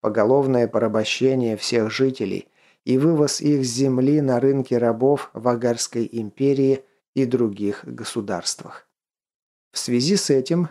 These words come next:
хочется вспомнить старое изречение: «Кто не хочет кормить свою армию, будет кормить чужую».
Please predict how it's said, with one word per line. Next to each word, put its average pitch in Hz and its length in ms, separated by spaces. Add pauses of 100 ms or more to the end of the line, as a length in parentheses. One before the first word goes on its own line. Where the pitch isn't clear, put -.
хочется 120 560
вспомнить 147 720
старое 110 500
изречение: 123 880 (680)
«Кто - 240
не 220 140
хочет 190 440
кормить 156 460
свою 135 520
армию, 180 640
будет 156 500
кормить 110 680
чужую». 101 600